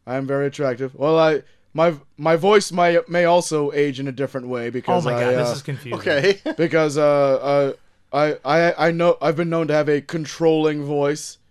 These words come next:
Speaker 3: Okay.
Speaker 1: I,
Speaker 3: Okay,
Speaker 1: I, I can
Speaker 3: okay.
Speaker 1: take command of a room.
Speaker 3: All right. I
Speaker 2: Oh, the voice like
Speaker 3: the
Speaker 2: that,
Speaker 3: tenor
Speaker 2: yes.
Speaker 3: and bass of your voice, I can see that.
Speaker 2: Of
Speaker 3: Sure.
Speaker 2: course.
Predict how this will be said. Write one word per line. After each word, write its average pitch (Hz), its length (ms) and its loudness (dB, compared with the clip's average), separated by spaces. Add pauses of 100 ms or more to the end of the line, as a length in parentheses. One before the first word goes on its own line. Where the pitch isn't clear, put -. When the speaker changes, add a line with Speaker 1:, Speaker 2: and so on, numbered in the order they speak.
(180)
Speaker 3:
Okay. 131 300 -6 (280)
Speaker 1:
I, 117 100 -4
Speaker 3:
Okay, 131 160 -4 (140)
Speaker 1:
I, 151 320 -2
I 156 40 0
can 165 140 -4
Speaker 3:
okay. 151 180 -6
Speaker 1:
take 175 120 -2
command 151 420 -2
of 143 100 -4
a 147 40 -2
room. 139 440 -2
Speaker 3:
All 156 100 4
right. 151 240 0 (180)
I 180 240 0 (160)
Speaker 2:
Oh, 131 100 -6
the 120 100 -12
voice 143 280 -4
like 127 100 -6
Speaker 3:
the - 80 2
Speaker 2:
that, 131 100 -4
Speaker 3:
tenor 208 460 0
Speaker 2:
yes. - 80 -10
Speaker 3:
and 180 200 -4
bass 160 280 -2
of 156 100 -8
your 156 100 -10
voice, 131 320 -6
I 135 60 -4
can 143 140 -10
see 135 200 -12
that. 110 220 -12
Speaker 2:
Of 131 100 -6
Speaker 3:
Sure. 143 100 -2
Speaker 2:
course. 180 380 -2